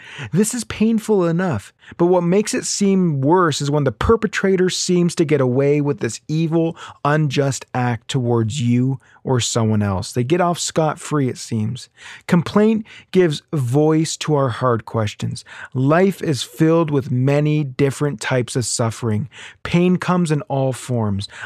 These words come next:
Lament speaks into all sorrows of life, no matter how small or big. Sorrow can enter life through a plethora of ways because of unfair longings,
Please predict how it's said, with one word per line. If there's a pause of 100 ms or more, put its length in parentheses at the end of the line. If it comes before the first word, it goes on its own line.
Lament
speaks
into
all
sorrows
of
life,
no
matter
how
small (240)
or
big. (220)
Sorrow
can
enter
life (200)
through
a
plethora (380)
of
ways (420)
because
of
unfair
longings,